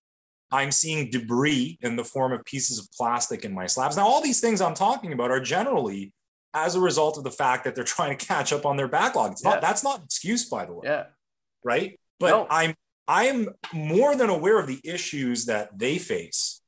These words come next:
Speaker 1: Okay. And then when it comes to H G A, the, the biggest problem I have, like you said, look, there's more eyes on you. There's more pressure on you early on. And you don't have to necessarily be a hundred percent perfect, but man, the way that you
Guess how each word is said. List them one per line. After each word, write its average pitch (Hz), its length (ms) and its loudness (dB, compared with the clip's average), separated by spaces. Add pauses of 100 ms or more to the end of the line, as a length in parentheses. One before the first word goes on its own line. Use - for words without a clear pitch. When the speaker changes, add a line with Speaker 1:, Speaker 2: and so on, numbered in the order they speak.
Speaker 1:
Okay. 131 400 -4 (400)
And - 160 -2
then 196 140 2
when 202 100 2
it - 100 -4
comes - 320 0
to 226 80 2
H 156 340 0
G 139 160 2
A, 123 300 2 (180)
the, 147 240 -2
the 120 280 -4
biggest 202 340 0
problem 165 260 2
I 139 80 0
have, 127 180 0
like 165 200 0
you 170 60 -6
said, 139 280 2
look, 135 200 0
there's 110 200 -6
more 165 280 4
eyes 190 260 4
on 143 180 2
you. 120 100 -2
There's 120 180 -4
more 143 140 -4
pressure 175 440 0
on 165 240 2
you 117 160 -2
early 135 320 0
on. 143 280 0 (520)
And 151 160 0
you 143 180 0
don't 196 240 2
have 190 240 -2
to 170 100 -4
necessarily 151 600 0
be 135 140 -6
a 127 60 -2
hundred 131 180 -8
percent 117 320 -4
perfect, 131 380 -4
but 101 100 -10
man, 120 440 -2
the 104 80 -2
way 113 300 -2
that 214 180 -4
you 170 160 -12